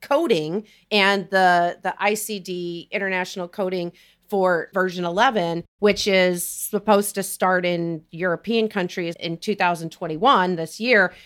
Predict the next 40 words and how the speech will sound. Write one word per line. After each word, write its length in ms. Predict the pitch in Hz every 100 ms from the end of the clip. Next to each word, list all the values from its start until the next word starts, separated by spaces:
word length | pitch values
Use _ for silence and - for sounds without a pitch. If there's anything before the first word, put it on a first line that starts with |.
| -
And 180 | 214 208
it, 140 | 214
it 160 | 226 214
takes 260 | 277 262 220
a 60 |
while 400 | 196 202 208 196
to 160 | 196 180
get 260 | 165 175
it 140 | 175 -
adapted 800 | 180 175 175 180 - 170 160 -
over 240 | 180 170 170
to 120 | -
the 80 | 175
United 340 | 165 160 156
States, 460 | - 180 165 175 175
which 160 | 165
is 100 | 170
sort 180 | 175 175
of 80 | 160
in 120 | 165
the 60 | -
theme 460 | 233 185 180 208 - -
of 120 | 208 202
what 180 | 214
we 100 | 240
<laughs> 20 | 226
mentioned 360 | 240 240 220
earlier 520 | 240 247 233 220 208
with, 280 | 202 202 196 196
with 220 | 180 175
one 380 | 185 185 185 185
side 240 | 220 180
of 80 | 170
the 80 | 180
world 280 | 185 175 170
sort 220 | 185 175
of 140 | 170
being 220 | 175 170 - _ _ _ -
in 160 | 170
front. 460 | - 240 254 185